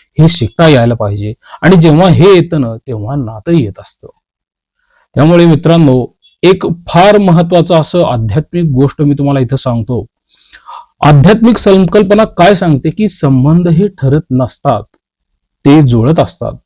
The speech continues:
आणि दोन आत्म्यांची भेट ही योग्य वळणावर झाली पाहिजे. आणि जर एक अजून शिकतोय आणि दुसरा पुढा गेला असेल ना, तर मग तुमची ती भेट आहे ना, ती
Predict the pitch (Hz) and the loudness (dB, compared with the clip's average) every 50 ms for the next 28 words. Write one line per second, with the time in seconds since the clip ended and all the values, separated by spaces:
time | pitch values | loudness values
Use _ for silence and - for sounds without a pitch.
0 | _ _ _ _ _ _ _ _ - - - 151 196 214 190 151 127 139 147 185 | _ _ _ _ _ _ _ _ -8 -4 0 2 2 4 4 4 4 4 4 4
1 | 214 214 - - 127 131 - - 123 131 151 170 175 165 170 196 190 151 113 113 | 2 0 0 -2 -4 -4 -2 -2 -2 0 0 0 0 0 2 2 2 2 2 2
2 | 147 135 - - - _ - 180 208 220 185 143 131 151 151 147 160 185 170 156 | 0 0 -2 -6 -12 _ -2 0 2 4 4 4 4 4 4 2 2 2 2 2
3 | 143 131 127 127 131 143 165 190 190 160 127 101 104 107 104 107 95 95 90 104 | 2 2 0 0 0 0 0 0 0 -2 -2 -2 -4 -4 -4 -6 -8 -8 -10 -12
4 | - - _ _ _ _ _ _ _ _ _ _ _ - - 160 208 190 160 185 | -14 -18 _ _ _ _ _ _ _ _ _ _ _ -2 0 2 2 2 2 2
5 | 202 208 208 196 - - - 110 123 123 123 160 247 262 254 220 - - 180 170 | 4 2 2 0 -2 -8 -8 -6 -4 0 2 2 4 4 2 2 0 -4 -6 -6
6 | - - 202 185 151 127 110 - _ _ _ _ _ _ _ _ - - 143 180 | -4 0 2 2 2 2 0 -4 _ _ _ _ _ _ _ _ -10 -4 -2 0
7 | 202 196 151 135 127 - - 170 180 202 190 180 175 170 170 170 170 165 165 160 | 2 2 2 0 -2 -2 0 0 2 2 2 2 2 2 4 4 4 4 2 2
8 | 160 156 151 - - 151 120 107 95 95 98 - _ _ _ _ _ _ _ 160 | 2 2 0 -2 -4 -6 -6 -6 -8 -10 -12 -16 _ _ _ _ _ _ _ -2
9 | 160 165 165 160 165 165 160 - 143 127 123 117 - 160 151 180 190 160 120 95 | 0 2 2 2 2 0 0 0 0 0 0 0 0 0 0 2 0 0 0 0
10 | 98 147 156 160 151 117 113 135 123 104 92 - _ _ _ _ _ - 135 156 | 0 -2 0 0 0 -2 -2 -2 -4 -6 -8 -12 _ _ _ _ _ -2 -2 -2